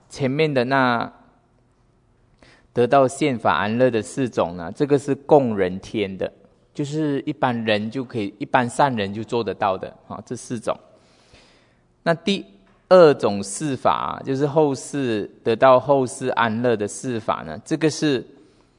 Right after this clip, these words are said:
佛法才有的。就是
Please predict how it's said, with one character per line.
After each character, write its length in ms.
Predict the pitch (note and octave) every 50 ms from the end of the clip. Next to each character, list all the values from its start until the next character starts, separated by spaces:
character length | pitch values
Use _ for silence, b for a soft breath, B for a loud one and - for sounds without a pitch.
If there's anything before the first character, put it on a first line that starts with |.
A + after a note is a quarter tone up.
| b b b b b b b b
佛 240 | _ _ - C3 C#3
法 180 | - A#2+ F#2
才 160 | - - A2 G#2+
有 220 | A2+ A2 F#2 D#2+
的。 180 | - D2+ - - _ _ _ _ _ _ _ _ _ _ _ _ _ _ _ -
就 120 | - C#3
是 460 | B2+ - D3 C#3+ C3+ B2+ A#2 G#2 -